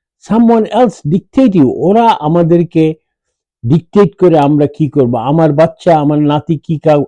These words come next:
কাপড় পরবে। Who the hell you are? তুমি কে? ও কি পড়বে, কি বই,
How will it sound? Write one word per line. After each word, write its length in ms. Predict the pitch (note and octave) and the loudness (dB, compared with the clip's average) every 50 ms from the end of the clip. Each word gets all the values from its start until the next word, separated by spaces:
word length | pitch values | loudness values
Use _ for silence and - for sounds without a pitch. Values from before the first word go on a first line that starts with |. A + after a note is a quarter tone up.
| - _ | -6 _
কাপড় 380 | - C#3+ C#3 C#3+ D3+ D3 D3 | -4 -4 -2 0 0 0 0
পরবে। 360 | D3 D3 C#3+ C#3 D3 E3+ F#3+ G#3+ - _ _ _ _ _ _ E3 | 0 0 -2 0 -2 -4 -4 -6 -8 _ _ _ _ _ _ 0
Who 100 | G3+ B3+ | 2 2
the 120 | C4 C#4+ | 4 4
hell 220 | B3+ A3 C4 B3+ A#3+ | 4 4 2 2 2
you 160 | A#3+ A#3+ A3+ | 2 2 2
are? 240 | G3+ D#3 A#2+ E2+ - - _ _ _ _ _ _ _ _ _ _ _ _ _ _ _ _ _ _ _ _ _ _ _ _ _ | 4 2 2 0 -4 -12 _ _ _ _ _ _ _ _ _ _ _ _ _ _ _ _ _ _ _ _ _ _ _ _ _
তুমি 240 | A3 A#3 B3+ C#4 A#3+ | 0 2 4 2 2
কে? 480 | - - F#3+ C#3 G2+ - - _ _ _ _ _ _ _ _ _ _ _ _ _ _ _ | 2 0 0 2 0 -2 -6 _ _ _ _ _ _ _ _ _ _ _ _ _ _ _
ও 140 | - F#3+ G3+ | 0 0 0
কি 220 | - - - A#3+ A3 | 0 2 2 2 2
পড়বে, 460 | - A3 G#3+ G3+ F3+ D3 C3+ B2 A2+ - _ _ | 4 4 4 4 4 4 2 0 -2 -6 _ _
কি 140 | _ _ G3+ | _ _ 2
বই, 640 | A3+ A#3+ F#3 D3+ C3 E3 G3+ A#3 B3+ B3 B3+ B3 | 4 4 4 2 4 4 4 6 6 4 4 2